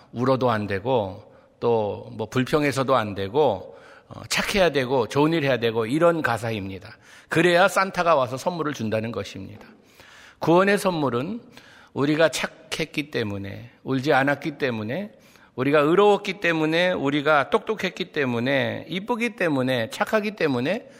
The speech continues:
주신 선물이 아니라 하나님께서 우리에게 그냥 주신 것입니다.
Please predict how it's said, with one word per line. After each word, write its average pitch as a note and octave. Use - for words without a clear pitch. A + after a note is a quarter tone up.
주신 C3+
선물이 C#3+
아니라 G2
하나님께서 F3
우리에게 B2+
그냥 F#3+
주신 E3+
것입니다. -